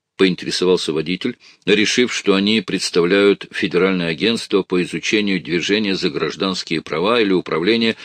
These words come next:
по борьбе с бедностью. "Мистер Келлехер, будьте любезны, сообщите нашему шофёру", — попросил адвокат по уголовным делам, "работаем ли мы на правительство или против".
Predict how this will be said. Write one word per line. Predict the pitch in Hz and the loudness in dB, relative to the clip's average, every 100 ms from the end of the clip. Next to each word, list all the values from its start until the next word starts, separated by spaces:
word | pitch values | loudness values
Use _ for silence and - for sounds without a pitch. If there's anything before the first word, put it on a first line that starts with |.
| - | -12
по | - 101 | -2 2
борьбе | 98 87 101 | 2 2 2
с | 85 | 2
бедностью. | 92 80 - - - _ _ _ _ _ _ _ _ _ _ _ _ _ _ - | 2 2 -2 -14 -14 _ _ _ _ _ _ _ _ _ _ _ _ _ _ -6
"Мистер | 107 151 175 - 143 131 113 104 | 0 2 2 4 4 6 4 2
Келлехер, | - 160 123 76 - 71 - - - | 2 4 4 4 -2 -4 -4 -8 -12
будьте | 120 170 - | -4 -4 -2
любезны, | 104 76 69 - 58 | -4 -2 -6 -6 -8
сообщите | - 92 - - 185 - 107 85 - | 0 0 0 -6 -6 -2 0 0 0
нашему | 76 92 82 - 69 | -4 -4 -4 -8 -10
шофёру", — | - - - 98 196 55 _ _ _ _ | -6 -8 -4 -6 -4 -8 _ _ _ _
попросил | - - - - 69 | -12 -8 -6 -4 -4
адвокат | 64 57 - 71 64 - | -6 -8 -8 -8 -8 -10
по | 69 | -12
уголовным | 64 69 64 65 | -8 -8 -8 -12
делам, | 65 101 180 - _ - - - | -2 0 0 -2 _ -20 -14 -2
"работаем | 101 127 127 175 185 160 160 | 4 4 4 2 0 -4 -4
ли | 151 | -2
мы | 151 151 | -2 -2
на | 151 139 135 139 139 - | -2 -2 -2 -2 -8 -2
правительство | 127 135 120 - 120 - - 117 120 | 2 4 2 -2 -8 -8 -4 0 0
или | - 92 95 95 | 0 -2 0 0
против". | - - 80 73 - - - - | 0 0 2 2 -2 -16 -18 -20